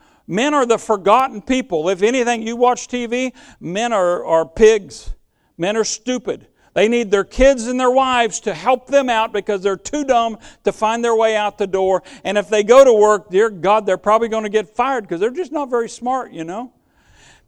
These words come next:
That's the world's vision of men, but that's not God's vision of men. Amen? But, but she's saying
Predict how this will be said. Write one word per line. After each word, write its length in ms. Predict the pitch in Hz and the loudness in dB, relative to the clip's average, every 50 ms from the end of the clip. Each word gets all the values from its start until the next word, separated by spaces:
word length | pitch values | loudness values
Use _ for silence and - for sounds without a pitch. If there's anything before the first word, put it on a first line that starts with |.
| _ _ _ _ _ _ _ _ _ _ _ _ | _ _ _ _ _ _ _ _ _ _ _ _
That's 540 | - 120 120 131 143 190 226 269 277 285 - | -20 -20 -18 0 2 2 2 2 0 -4 -6
the 120 | - 277 262 | -6 -4 0
world's 380 | 247 247 240 240 233 220 180 196 | 4 6 6 6 4 2 -2 -8
vision 600 | 175 160 156 214 233 262 262 202 226 226 214 214 | -12 -8 -4 -2 -2 -2 -2 -4 -6 -6 -4 -4
of 180 | 208 196 180 | -4 -6 -4
men, 300 | 202 226 247 247 233 214 | -4 -4 -2 -2 -2 -2
but 180 | 185 190 185 - | -2 -4 -4 -2
that's 320 | 226 226 240 240 - 214 | -2 -2 -2 -4 -6 -6
not 340 | 220 226 233 233 226 214 185 | -2 -2 -2 -2 -2 -4 -4
God's 340 | 190 208 220 269 311 269 247 | -4 -2 -2 -2 -4 -4 -4
vision 400 | 196 196 185 170 156 160 160 147 | 0 0 0 0 -2 -6 -8 -8
of 160 | 147 139 135 | -10 -8 -8
men. 360 | 151 147 139 104 85 87 _ - - - - - | -8 -8 -8 -10 -12 -18 _ -20 -20 -20 -10 -6
Amen? 480 | 156 170 170 175 180 202 254 285 269 - - - - - - - _ | -6 -4 -4 -4 -2 -2 -2 -4 -4 -10 -16 -20 -20 -20 -20 -20 _
But, 320 | 180 226 240 233 208 190 170 | 2 4 4 4 0 -4 -2
but 220 | 214 226 220 - | -2 0 0 -2
she's 360 | - - - 285 330 349 - | -4 -4 -2 -2 -2 -2 -2
saying 420 | - 294 262 247 240 233 226 208 | -4 -4 -4 -4 -4 -6 -6 -8